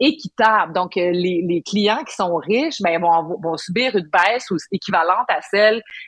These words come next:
euh, des personnes plus démunies. Fait que là, tu sais, elle s'insère dans un genre de débat de société, de philosophie sur la fiscalité. Oui,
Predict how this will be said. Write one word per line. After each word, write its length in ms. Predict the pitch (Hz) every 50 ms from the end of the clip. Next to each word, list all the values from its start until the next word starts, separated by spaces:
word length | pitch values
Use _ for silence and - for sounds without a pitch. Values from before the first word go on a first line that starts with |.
| _ -
euh, 80 | 170 165 151
des 140 | 160 160 156
personnes 400 | - 180 160 - - 208 214 202 -
plus 160 | - 202 185
démunies. 560 | 170 190 170 175 170 165 180 208 247 302 - - _ - _ _ _
Fait 100 | - 170
que 80 | - 226
là, 60 | 339 392 -
tu 60 | 349
sais, 60 | - 185
elle 80 | 185 185
s'insère 380 | - 202 190 - - 294 370 349
dans 180 | 240 185 165
un 220 | 175 170 165 170 165
genre 220 | 160 240 254 269
de 120 | 214 180 165
débat 280 | 160 175 170 220 240
de 60 | 233
société, 800 | - 208 185 180 - - 180 165 160 - - 240 254 277 277 262
de 160 | 202 175 165 165
philosophie 920 | - - 202 196 190 180 - 175 165 160 - - - 247 254 262 262 277
sur 140 | 269 - 202
la 80 | 175 156 -
fiscalité. 680 | - - - 180 165 165 147 - _ 233 254 302 - - _ _ _ _ _ _ _ -
Oui, 220 | 170 185 277 392